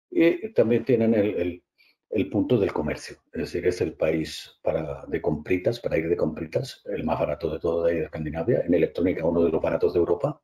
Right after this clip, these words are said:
ya no solo de Escandinavia. Y luego, a la hora de comer, tienen la muy buena costumbre de comer comida caliente. Entonces, como en Argentina tenéis el menú ejecutivo, estos también lo tienen.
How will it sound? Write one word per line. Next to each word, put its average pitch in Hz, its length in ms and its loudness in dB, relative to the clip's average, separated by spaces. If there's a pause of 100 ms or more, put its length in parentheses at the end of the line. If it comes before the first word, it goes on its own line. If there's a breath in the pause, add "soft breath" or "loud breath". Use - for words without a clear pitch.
ya - 140 -8
no 151 100 -10
solo - 200 -8
de - 40 -4
Escandinavia. - 500 -4 (800 soft breath)
Y 131 160 8
luego, 107 480 6
a 92 80 0
la 90 140 4
hora 95 120 4
de 92 100 2
comer, 80 360 -2
tienen 107 320 2
la 87 80 2
muy 127 300 6
buena 117 260 2
costumbre - 560 -6 (320)
de - 140 -8
comer 85 320 0
comida 87 280 0
caliente. 73 340 -10 (1120)
Entonces, 87 280 -6
como 90 160 0
en 80 60 -4
Argentina - 320 -4
tenéis 90 240 0
el 87 80 -2
menú 92 180 0
ejecutivo, 95 640 -2 (380)
estos - 260 -4
también - 260 -8
lo - 80 -4
tienen. 135 240 -10